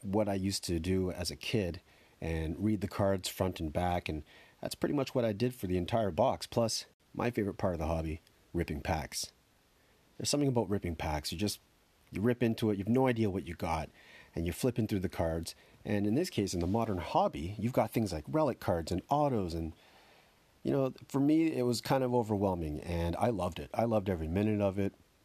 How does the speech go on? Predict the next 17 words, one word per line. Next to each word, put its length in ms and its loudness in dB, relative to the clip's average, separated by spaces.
It 120 -6
got 200 4
me 80 0
going 240 2
down 240 2
this 160 -4
dangerous 460 2
road 320 2
where 140 0
I 100 4
just 160 -2
started 300 0
buying 260 2
all 160 4
kinds 320 -2
of 100 -6
boxes. 540 -2